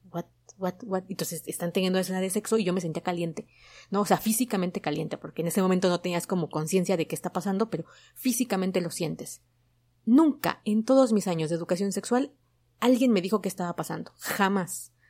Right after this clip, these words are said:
¿no? Entonces, es estúpido que la, la educación sexual no te enseñe cuando está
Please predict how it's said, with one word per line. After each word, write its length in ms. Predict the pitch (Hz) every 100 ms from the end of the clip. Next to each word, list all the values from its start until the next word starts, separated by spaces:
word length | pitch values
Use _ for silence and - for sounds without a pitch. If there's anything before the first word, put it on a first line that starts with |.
| _ _ -
¿no? 180 | 180 202
Entonces, 320 | 202 214 - - - _
es 160 | 226 220
estúpido 560 | 240 - 330 285 233 202
que 120 | 185
la, 180 | 175 -
la 100 | 190
educación 380 | 180 185 190 202
sexual 280 | - 196
no 120 | 190 185
te 80 |
enseñe 560 | 190 190 254 240 233 311 - _
cuando 520 | - 208 220 202 220
está 320 | - 175 -